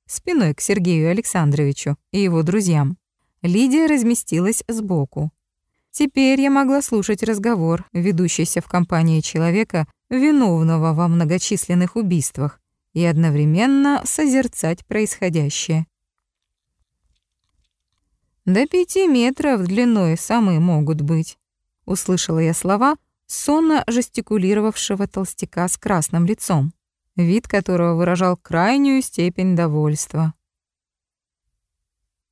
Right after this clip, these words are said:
«Тринадцатилетнего пацана такой свободно в воду утянет. Прикинь, Серега,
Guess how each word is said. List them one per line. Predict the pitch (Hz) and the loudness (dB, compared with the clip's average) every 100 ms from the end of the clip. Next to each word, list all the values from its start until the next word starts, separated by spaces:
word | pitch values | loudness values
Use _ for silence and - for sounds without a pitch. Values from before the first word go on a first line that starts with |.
| _ - | _ -4
«Тринадцатилетнего | 294 285 277 269 277 269 277 269 254 240 240 240 | 0 2 2 0 -2 -2 0 0 0 -2 0 0
пацана | - 254 277 277 190 147 - _ - | -2 -4 0 2 2 0 -4 _ -6
такой | 180 - 147 | -6 -2 -4
свободно | - 175 208 175 143 143 143 160 - | -2 -2 0 0 0 0 -2 -4 -4
в | 175 | -2
воду | 180 190 131 156 | 2 2 2 2
утянет. | 147 - 147 151 151 - _ _ _ | 0 -2 0 0 0 -4 _ _ _
Прикинь, | - 214 185 - 247 247 - _ | -2 0 0 0 0 0 -4 _
Серега, | - - 233 233 190 156 | -12 -2 0 2 2 0